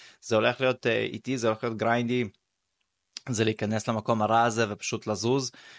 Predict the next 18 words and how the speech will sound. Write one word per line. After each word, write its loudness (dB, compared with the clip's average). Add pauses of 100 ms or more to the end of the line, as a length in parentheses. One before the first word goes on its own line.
(180)
אמ, -6 (280)
לשמור 0
על 2
חלוקה 2
בוול 2
בול, 0 (1000)
להיות 0
עקביים -2
ולהמשיך -4
לזוז. -10
זה -2
האימון -8
השני, -6 (100)
נראה -10
לי -8
הכי, -12 (600)
הכי 0
מגעיל 0